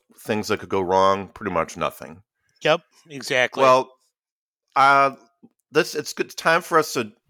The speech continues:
Speaker 1: uh, s-, play our new game, Martin.
Speaker 2: Oh, I'm really
Speaker 1: Uh,
Speaker 2: excited about this.
Speaker 1: yeah.
Speaker 2: It's called thirty-three.
Speaker 1: Yes. Uh, each, each person gets, uh,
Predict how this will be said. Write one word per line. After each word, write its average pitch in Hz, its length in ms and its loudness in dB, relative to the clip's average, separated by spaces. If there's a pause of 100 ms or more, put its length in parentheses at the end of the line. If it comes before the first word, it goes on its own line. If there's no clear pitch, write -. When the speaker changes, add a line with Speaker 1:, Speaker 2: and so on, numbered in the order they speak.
(420)
Speaker 1:
uh, 110 140 -2
s-, - 280 -10
play 143 200 0
our 123 140 4
new 120 200 -2
game, 110 400 -2
Martin. 90 500 -8
Speaker 2:
Oh, 175 100 2
I'm 156 160 -2
really 180 220 2
Speaker 1:
Uh, 185 60 2
Speaker 2:
excited 170 340 0
about 131 300 -4
this. 131 380 -12 (380)
Speaker 1:
yeah. 123 160 2
Speaker 2:
It's 92 80 2
called 170 200 2
thirty-three. 175 800 -2 (640)
Speaker 1:
Yes. 101 420 -2 (1300)
Uh, 107 340 4 (100)
each, 147 360 -4 (200)
each 151 260 -4
person 139 640 0 (280)
gets, - 400 -4 (100)
uh, 92 300 -8